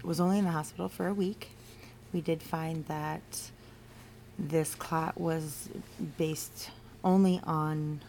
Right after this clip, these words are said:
um, a block due to cholesterol. It wasn't a bleed, which is thankfully just God was with us that day.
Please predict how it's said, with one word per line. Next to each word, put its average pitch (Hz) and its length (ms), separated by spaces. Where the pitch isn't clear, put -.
um, 156 520
a 160 120
block 151 480
due 165 220
to 143 460
cholesterol. 151 640
It - 400
wasn't 160 240
a 156 100
bleed, 165 460
which 180 200
is 160 80
thankfully 156 840
just - 280
God 165 240
was 160 140
with 151 160
us 151 140
that - 200
day. 156 200